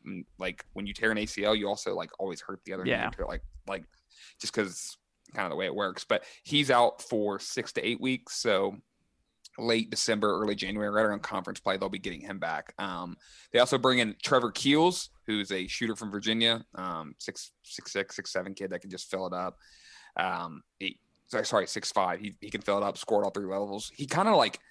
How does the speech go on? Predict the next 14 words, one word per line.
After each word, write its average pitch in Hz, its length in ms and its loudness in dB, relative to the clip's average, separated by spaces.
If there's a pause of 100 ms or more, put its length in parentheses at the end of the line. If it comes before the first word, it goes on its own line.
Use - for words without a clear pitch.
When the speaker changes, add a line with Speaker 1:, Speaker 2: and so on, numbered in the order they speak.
(540)
Speaker 1:
watching 127 360 4
him 117 320 2
just 104 160 -6
from 101 140 -8
high 101 120 0
school 104 360 -2
and, 95 200 0
like, 92 180 -8 (340)
E 104 100 -2
Y 101 160 0
B 98 120 -2
L 98 120 -2
circuit, 95 360 -6
he 120 220 -10